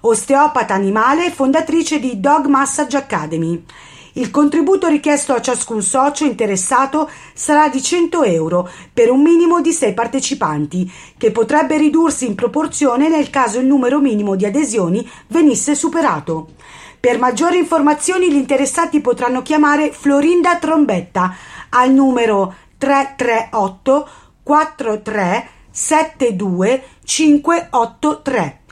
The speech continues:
o comunicare l'adesione scrivendo una mail a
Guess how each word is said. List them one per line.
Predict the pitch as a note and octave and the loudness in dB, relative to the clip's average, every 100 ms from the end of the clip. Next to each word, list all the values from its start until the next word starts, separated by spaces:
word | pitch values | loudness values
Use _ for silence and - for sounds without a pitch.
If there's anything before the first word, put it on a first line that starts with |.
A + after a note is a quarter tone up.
| - - - | -20 -20 -4
o | C4 C4 | 0 2
comunicare | C4 B3 B3 A#3+ C#4+ C#4+ | 0 -2 -4 -2 0 2
l'adesione | A#3+ G3 G#3+ F#3 E4 G4 | 0 -2 -4 -2 0 0
scrivendo | - C#4 B3 A#3 G#3+ | 0 -4 -4 -2 -2
una | A3+ C#4+ | 0 2
mail | C4 D4 C#4+ G#3+ | 2 2 2 2
a | F#3+ F3+ | 2 0